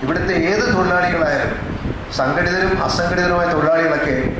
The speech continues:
അവർ ജോലി ചെയ്യാത്ത അല്ലെങ്കിൽ ജോലിക്ക്, ജോലി മുടങ്ങിപ്പോകുന്ന ദിവസങ്ങളിൽ അവർക്ക് വേതനം ലഭിക്കുന്നുണ്ട്.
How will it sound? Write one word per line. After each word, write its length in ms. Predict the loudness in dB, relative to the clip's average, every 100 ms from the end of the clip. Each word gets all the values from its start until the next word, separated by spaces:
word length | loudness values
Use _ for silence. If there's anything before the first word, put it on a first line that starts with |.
| -4 -2
അവർ 300 | 0 0 0
ജോലി 420 | 2 2 2 2
ചെയ്യാത്ത 340 | 0 2 2 2
അല്ലെങ്കിൽ 440 | 2 2 0 0
ജോലിക്ക്, 720 | 2 2 2 2 2 0 -2 -4 0
ജോലി 240 | 2 2 2
മുടങ്ങിപ്പോകുന്ന 720 | 2 0 0 2 2 2 2
ദിവസങ്ങളിൽ 720 | 0 0 0 2 2 0 -2 -4 -4 -2
അവർക്ക് 260 | -2 -2
വേതനം 440 | 0 0 0 0 0
ലഭിക്കുന്നുണ്ട്. 480 | 2 2 0 -2